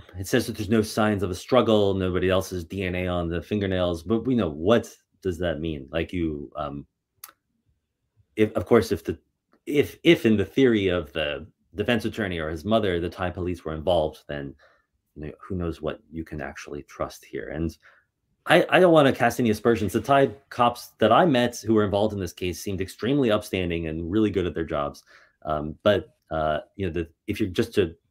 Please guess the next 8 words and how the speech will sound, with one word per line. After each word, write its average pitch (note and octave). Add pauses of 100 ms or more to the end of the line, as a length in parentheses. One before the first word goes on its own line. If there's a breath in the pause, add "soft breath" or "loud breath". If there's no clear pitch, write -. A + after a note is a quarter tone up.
play G#2+
devil's F#2
advocate, E2+ (400 soft breath)
um, D#2 (140)
the F2+
theories G#2
about A#2+
Kaz E2